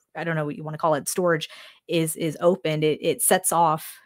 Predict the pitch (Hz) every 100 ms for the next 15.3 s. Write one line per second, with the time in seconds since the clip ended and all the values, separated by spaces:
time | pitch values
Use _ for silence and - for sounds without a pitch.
0 | _ 165 147 156 156 151 147 151 151 -
1 | 156 147 151 160 165 156 151 143 - -
2 | - - 202 185 170 156 - - - 143
3 | - - _ _ _ - 151 - - 139
4 | 135 - - - - - - - - 190
5 | 190 185 185 - _ _ _ _ _ -
6 | _ _ _ - - _ 214 196 185 226
7 | 208 226 240 277 269 202 196 185 160 -
8 | - - 160 175 175 165 - 160 160 165
9 | 165 156 - _ _ _ _ _ _ _
10 | _ _ _ 190 170 165 165 165 - -
11 | _ - - 165 208 269 - - - 180
12 | 156 160 - - 151 170 _ 190 180 160
13 | 185 208 247 _ _ _ _ 202 165 175
14 | 202 220 214 - 240 226 233 - - -
15 | 214 240